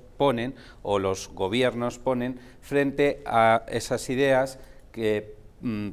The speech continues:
por el programa, eh, bueno, pues le prometen normalmente al electorado y luego se apartan en muchos casos de ellos. Eh, en Francia hay una polarización importante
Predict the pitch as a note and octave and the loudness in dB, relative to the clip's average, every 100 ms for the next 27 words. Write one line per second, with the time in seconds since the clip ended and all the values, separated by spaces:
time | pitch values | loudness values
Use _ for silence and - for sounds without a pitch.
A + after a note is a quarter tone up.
0 | - A2 G#2 G2+ G2 F2+ G#2 G2 B2 C3 | -4 -2 0 0 -4 -6 -4 2 4 6
1 | A2 E2+ - G2+ G2 F#2+ F#2+ F2 F#2+ G2 | 2 0 -6 -8 -6 -4 -6 -8 -6 -6
2 | A2+ G2 F#2 G#2 G2+ G2 G2+ - G2 A#2+ | -6 -12 -10 -6 -4 -4 -6 -6 -4 -2
3 | C3 B2 F#2+ E2 - G2+ G2 G#2+ A2+ A#2 | -2 -4 -6 -10 -10 -8 -4 -2 -2 -2
4 | A#2+ G#2 G2+ A#2+ C3 - B2 A#2+ A#2+ - | -4 -4 -2 -2 -2 0 2 2 0 -6
5 | - - B2+ C3+ D3 - B2+ A#2 C3 B2+ | -18 -8 -2 2 2 2 2 4 4 2
6 | - B2 A#2+ - A2+ A#2 A2 A2+ A2+ A#2 | 2 0 -2 -8 -10 -6 -4 -4 -4 -8
7 | - A2+ G2 G2 E2+ F#2 D#2 D2 - - | -4 -2 -2 -6 -8 -8 -8 -12 -16 -20
8 | - - - A#2+ A#2 A#2 A2+ A2+ A#2 - | -20 -6 4 6 8 6 2 -2 -6 -10
9 | - - - - A2+ - D#3+ D#3 E3+ E3 | -16 -20 -16 -10 -4 6 6 6 4 6
10 | E3 B2+ C3 C#3 C3+ C3 A#2+ A#2 A2 A#2+ | 8 6 2 0 -2 0 0 0 -2 -4
11 | G#2 - B2 A#2 G#2+ A#2+ - D3 C#3+ D#3+ | -4 -2 -2 -2 -4 -2 2 2 2 -2